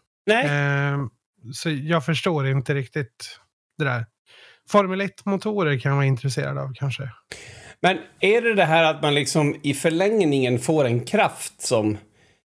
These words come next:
Speaker 1: som, som blir större än den man någonsin har haft? Och då tänker jag så här,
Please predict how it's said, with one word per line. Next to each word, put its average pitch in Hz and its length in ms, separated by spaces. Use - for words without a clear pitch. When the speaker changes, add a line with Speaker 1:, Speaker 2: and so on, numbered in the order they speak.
Speaker 1:
som, 120 460
som 123 260
blir 127 140
större 170 520
än 117 140
den 127 200
man 113 240
någonsin 131 640
har 120 60
haft? - 380
Och 156 120
då 170 80
tänker 185 320
jag 123 100
så - 100
här, 117 180